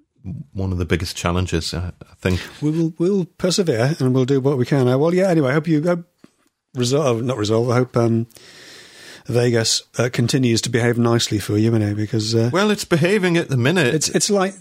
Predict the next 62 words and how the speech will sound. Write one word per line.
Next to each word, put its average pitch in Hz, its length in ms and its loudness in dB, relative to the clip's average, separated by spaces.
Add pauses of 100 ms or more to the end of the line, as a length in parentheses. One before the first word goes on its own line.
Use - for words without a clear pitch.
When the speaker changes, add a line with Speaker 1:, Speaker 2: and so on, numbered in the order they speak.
(160)
Speaker 2:
you 180 100 2
know, 151 120 2
it's 156 160 0
like 160 140 2
having 156 160 2
a 139 60 2
saw 151 580 2
that 139 220 -2
doesn't 135 260 0
cut 147 180 0
straight 123 380 0
or, 120 400 2
or 123 160 2
only 123 420 2
decides 127 400 0
to 127 100 0
work 135 320 -2 (120)
every 113 160 -4
now 110 200 -4
and 113 80 -2
then. 113 200 0 (880)
It - 60 -20
kinda, 120 380 2
you 123 80 0
know, 113 160 0 (160)
gets - 220 -2
in 117 80 2
the 120 60 2
way 123 200 2
of 120 60 2
your, 113 180 2 (220)
your 120 340 0
workflow, 127 360 0
doesn't 123 200 -2
it? 107 140 -8
And, 117 260 -6
uh, 113 80 -4 (540)
it's - 160 -6
not 131 60 0
the 123 80 -2
sort 170 160 2
of 160 60 2
Speaker 1:
Yeah. 143 60 0
Speaker 2:
thing 123 100 2
you'd 123 160 0
want. 127 220 0
Speaker 1:
And 170 140 0
then, 175 220 0
uh, 147 60 2
but 165 220 0
then 180 160 0
it's, 180 220 -2
it, - 360 -4
it's 135 200 -4
like 190 240 0
having 160 260 2
a 147 40 4
saw 143 320 0
that 113 160 0
doesn't 123 240 -4
work 120 260 0
properly 85 500 -4